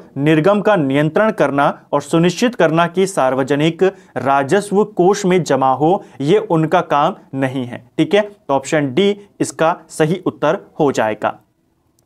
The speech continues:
निम्नलिखित कथनों पर विचार कीजिए, कौन सा कथन सही है आपने बताना है। पहला, नियंत्रक महालेखा परीक्षा का कर्तव्य होगा उन सभी प्राप्तियों की लेखा परीक्षा करे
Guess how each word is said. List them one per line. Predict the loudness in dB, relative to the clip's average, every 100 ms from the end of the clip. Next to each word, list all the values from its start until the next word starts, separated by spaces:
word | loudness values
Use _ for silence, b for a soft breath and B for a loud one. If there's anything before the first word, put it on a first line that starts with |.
| _ b b b b
निम्नलिखित | 0 2 2 0 0
कथनों | -2 2 0
पर | 0 0
विचार | 0 0 0
कीजिए, | 0 0 2 0 0 B -2
कौन | 0 2
सा | 0
कथन | 0 0 -2
सही | -2 -2 2
है | 2
आपने | 2 2 -2
बताना | -2 -2 -2 -4
है। | -6 -14 _ b -4
पहला, | 0 4 2 0 b b b b
नियंत्रक | 0 2 2 2 0
महालेखा | 2 2 2 2 2
परीक्षा | 2 0 0 0
का | 0
कर्तव्य | 0 -2 0 0 2
होगा | 2 0 0 -2 B B
उन | 0 2
सभी | 2 2 2
प्राप्तियों | 2 0 0 0 0
की | 2
लेखा | 2 2 0
परीक्षा | -2 -4 -2 -4
करे | 0 2 2